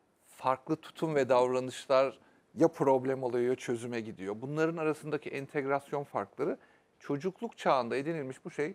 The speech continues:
ergenliğin sonuna kadar devam edebilir. Ondan sonra insanların hayatlarının belli dönemlerinde yaşadıkları tecrübeler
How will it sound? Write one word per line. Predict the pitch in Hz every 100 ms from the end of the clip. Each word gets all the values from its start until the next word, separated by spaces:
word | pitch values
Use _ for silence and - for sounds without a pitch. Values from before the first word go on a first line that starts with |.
| -
ergenliğin | 220 202 151 123 117 120
sonuna | - 175 139
kadar | 120 120 160 139
devam | 123 127 123
edebilir. | 107 110 98 104 156 _ _ _ _
Ondan | 269 370 392
sonra | - 151
insanların | 165 202 190 123 110
hayatlarının | 131 160 170 - 165 170 170 160 - _ _ _
belli | 113 123 170 190 208
dönemlerinde | 180 143 113 101 98 92 98 131
yaşadıkları | 156 131 - 160 165 - 135 107
tecrübeler | - 135 160 180 160 -